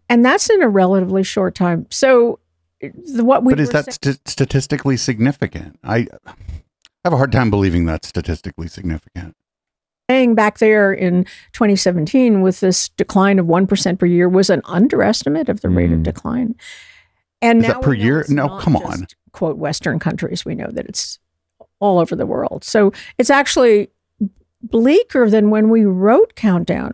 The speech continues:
Speaker 1: or
Speaker 3: <laughs>
Speaker 1: bleaker than when
Speaker 3: Wonderful.
Speaker 1: we published that paper. And it's
Speaker 2: Yeah, somebody in chat, like, we don't usually, you know, this is a live show, but there's a podcast, but somebody in chat actually asked, "Is it,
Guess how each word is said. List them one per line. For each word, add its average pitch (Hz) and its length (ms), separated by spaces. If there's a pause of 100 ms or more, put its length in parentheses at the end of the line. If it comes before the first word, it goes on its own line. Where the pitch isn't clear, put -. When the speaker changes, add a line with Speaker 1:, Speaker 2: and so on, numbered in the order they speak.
Speaker 1:
or 196 100
Speaker 3:
<laughs> 180 160
Speaker 1:
bleaker 233 460
than 170 200
when 196 180
Speaker 3:
Wonderful. - 0
Speaker 1:
we 196 220 (460)
published - 340
that - 200
paper. 208 560 (560)
And 262 460 (960)
it's - 500 (140)
Speaker 2:
Yeah, 143 140
somebody 151 300
in 123 80
chat, 120 340
like, 110 200
we 117 80
don't 107 180
usually, 90 380 (300)
you 117 100
know, 82 120
this 90 100
is 120 60
a 117 40
live 92 280
show, 123 180
but 120 200
there's 90 200
a 82 40
podcast, 101 440
but - 60
somebody 143 200
in 101 80
chat 127 240
actually 87 320
asked, - 220
"Is 165 100
it, - 120